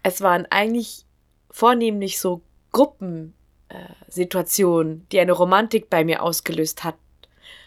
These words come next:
haben und auch Situationen, in denen ich mich einfach mit den, mit der Situation, in der ich gerade war, extrem verbunden gefühlt habe und mit den Personen um mich herum auch. Also die Romantik entsteht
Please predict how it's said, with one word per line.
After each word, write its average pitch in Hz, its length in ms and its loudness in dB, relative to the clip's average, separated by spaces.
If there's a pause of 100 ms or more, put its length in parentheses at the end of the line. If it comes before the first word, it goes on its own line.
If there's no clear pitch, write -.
(120)
haben 165 440 -2 (440)
und 202 300 0
auch 185 180 2
Situationen, 190 920 -2 (520)
in 185 160 2
denen 180 200 0
ich 175 180 -2
mich 185 240 -4
einfach 175 440 -4
mit 180 360 -2 (180)
den, 175 300 -2 (1200)
mit 185 220 -6
der 175 280 2
Situation, 175 1000 2
in 190 160 -4
der 180 140 6
ich 180 100 -2
gerade 175 300 -2
war, 214 280 0
extrem 226 440 -2
verbunden 214 460 2
gefühlt 170 500 -10
habe 151 420 -8 (520)
und 190 140 -4
mit 180 180 0
den 170 120 0
Personen 190 480 4
um 170 140 -4
mich 170 180 -8
herum 151 300 -8
auch. 160 420 0
Also 170 200 -4
die 180 120 -8
Romantik 180 560 -2
entsteht 190 680 -4